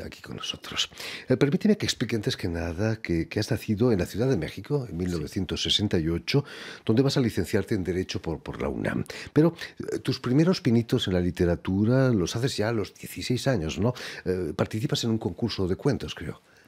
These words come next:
Speaker 2: Exacto, un amigo mío, Eloy Urroz, me,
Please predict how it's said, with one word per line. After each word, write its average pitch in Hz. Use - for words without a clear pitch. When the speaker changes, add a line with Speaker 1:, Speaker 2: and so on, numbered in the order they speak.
Speaker 2:
Exacto, 135
un 139
amigo 131
mío, 131
Eloy 98
Urroz, 101
me, 82